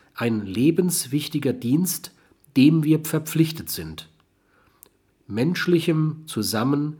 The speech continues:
zu leisten, gleich welche ideologische Theorie uns zu solcher Kritik legitimiert.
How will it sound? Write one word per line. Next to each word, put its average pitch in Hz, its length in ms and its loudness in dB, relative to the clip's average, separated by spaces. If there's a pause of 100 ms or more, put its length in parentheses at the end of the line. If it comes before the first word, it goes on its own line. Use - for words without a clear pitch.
(200)
zu - 220 -4
leisten, 110 720 -2 (760)
gleich 135 500 0 (160)
welche 123 480 0
ideologische 120 840 -2
Theorie 123 600 -2 (340)
uns 151 480 0
zu 110 200 -4
solcher 127 420 -2
Kritik - 520 -6 (340)
legitimiert. 117 880 -2